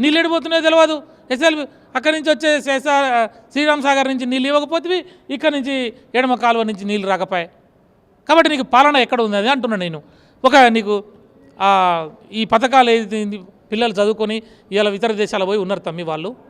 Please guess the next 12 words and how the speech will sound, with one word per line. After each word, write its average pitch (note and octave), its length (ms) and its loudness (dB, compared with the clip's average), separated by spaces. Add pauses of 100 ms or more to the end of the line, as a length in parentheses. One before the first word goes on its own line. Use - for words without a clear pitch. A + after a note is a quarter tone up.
(460)
ఏది C#4 140 0 (140)
ఓవర్సీస్ A#3 340 0
స్కాలర్‌షిప్ G#3 460 -4
గురించి F3+ 280 -6
వాళ్ళు D3+ 160 -8 (420)
అప్లికేషన్లు B3+ 520 -2
పెడితివి, F#3 340 -2 (880)
వీడు A#3+ 240 0
పైసలు B3+ 360 0
పంపించకపోతే A#3 720 -2
వాడు A3 240 0
డబ్బు G#3 160 0